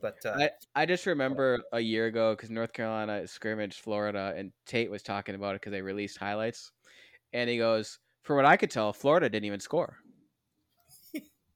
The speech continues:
Speaker 2: It's so dumb.
Speaker 1: I know. I wonder if Florida showed those highlights too. They're like, "Yeah,
Speaker 2: <laughs>
Speaker 1: we're, we're gonna have our t-," it's a great way to actually temper expectations. If you think you're actually gonna be, like, decent,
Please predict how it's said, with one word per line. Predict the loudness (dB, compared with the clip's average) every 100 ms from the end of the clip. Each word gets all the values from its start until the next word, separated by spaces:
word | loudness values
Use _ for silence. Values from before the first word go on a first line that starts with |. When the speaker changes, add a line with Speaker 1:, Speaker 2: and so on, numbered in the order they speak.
| _ _ _ _ _ -18 -12 -12 -6 -8 -6 -8 _ 2
Speaker 2:
It's | 2 2
so | -2 -2 -2
dumb. | 0 -2 -6 _ _ -4
Speaker 1:
I | -2
know. | -2 -2
I |
wonder | -2 0 -2
if | -2
Florida | -2 -2 -2
showed | -6 -8 -8
those | -8
highlights | -8 -8 -12
too. | -14 -12 -10
They're | -8
like, | -8 -4
"Yeah, | 0 0 -2
Speaker 2:
<laughs> | -8
Speaker 1:
we're, | -10 -10 -8
we're | -6
gonna | -4
have | -2
our | -4
t-," | -4 -10
it's | -10 -10
a |
great | 4 4
way | 6
to | 4
actually | 4 -2
temper | -4 -6 -2 -4
expectations. | -4 -8 -8 -10 -8 -14
If | -16
you | -14
think | -12 -4
you're | -2
actually | -2 -2
gonna | -4 -4
be, | -4 -4 -8 -20 -20 -6
like, | -6 -6 -8
decent, | -4 -2 -2